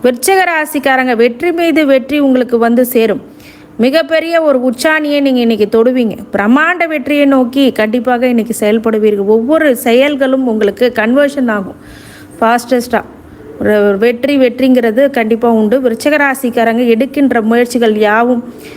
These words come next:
அனைத்து வகையிலுமே வெற்றிகளை பெறக்கூடிய ஒரு நல்ல நாளாக இருக்கு.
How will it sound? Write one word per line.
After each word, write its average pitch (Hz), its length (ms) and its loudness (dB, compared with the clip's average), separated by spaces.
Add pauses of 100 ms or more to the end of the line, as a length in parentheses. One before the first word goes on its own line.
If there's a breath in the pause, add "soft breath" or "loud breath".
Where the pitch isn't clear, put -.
(380 loud breath)
அனைத்து 269 520 -2
வகையிலுமே 262 540 2
வெற்றிகளை 233 440 2
பெறக்கூடிய 226 500 0
ஒரு 214 140 0
நல்ல 202 420 2
நாளாக 208 520 -2
இருக்கு. 196 300 -4